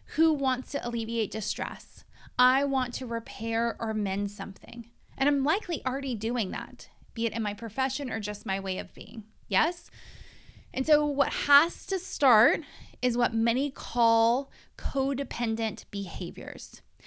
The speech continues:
You gotta see what those are, and you gotta make some shifts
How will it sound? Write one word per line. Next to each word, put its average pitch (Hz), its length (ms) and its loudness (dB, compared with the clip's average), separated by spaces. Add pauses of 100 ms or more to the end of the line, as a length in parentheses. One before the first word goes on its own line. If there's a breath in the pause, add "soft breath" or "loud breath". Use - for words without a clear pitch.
(160 loud breath)
You 214 100 -2
gotta 254 360 4
see 285 260 -4
what 262 200 0
those 240 300 0
are, 208 480 2
and 214 160 -2
you 208 160 -4
gotta 202 400 2
make 202 400 -2
some 185 240 -8
shifts - 840 -2